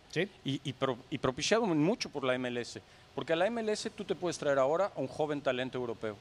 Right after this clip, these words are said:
Speaker 2: y eso no sucedía antes. Antes ni te contestaban el teléfono. Ahora, este, esta,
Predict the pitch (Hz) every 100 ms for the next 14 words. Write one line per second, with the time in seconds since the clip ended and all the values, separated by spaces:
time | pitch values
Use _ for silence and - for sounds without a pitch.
0 | - - - - 127 147 - 147 143 131
1 | 117 117 107 104 - - 139 135 143 135
2 | 120 120 101 - 127 113 101 104 104 95
3 | 82 - - - - 120 147 135 - -
4 | - - 131 147 139 131 - 139 123